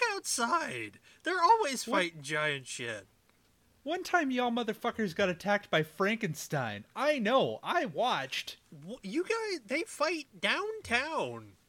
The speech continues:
Speaker 1: Literally, don't they?
Speaker 2: Sometimes outside of town.
Speaker 1: Yeah, but they, uh, near enough where, like, that can't be hidden.
Speaker 2: You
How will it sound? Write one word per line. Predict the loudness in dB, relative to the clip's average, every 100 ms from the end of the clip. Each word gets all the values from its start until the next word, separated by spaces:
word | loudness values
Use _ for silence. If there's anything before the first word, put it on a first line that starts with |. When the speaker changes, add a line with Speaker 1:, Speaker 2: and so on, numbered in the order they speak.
| _
Speaker 1:
Literally, | 0 0 0 -2 -2 -4
don't | -4 -4 -4
they? | -6 -6 -8 -12 _ _ _ _ _ _ _ _ _ -16
Speaker 2:
Sometimes | -8 -4 0 2 2 2
outside | 0 0 -2 -2
of | -6
town. | -8 -8 -10 -18 _ -6
Speaker 1:
Yeah, | -2 -2 -2 -6 -6
but | -4 -2
they, | -2 -4 -6
uh, | -10 -10 -12 -20 -20 -12 -6
near | -2 -2
enough | -2 -2 -2 -4 -8 -18 _ _ _ -20 _ _
where, | -6 -4
like, | 0 -2 0
that | -4 -2
can't | -4 -4
be | -4 -4
hidden. | -4 -6 -10 -18 _ _ -20 -20 _ _ _ _ _ _ _ _ _ _ _ _ -14
Speaker 2:
You | -10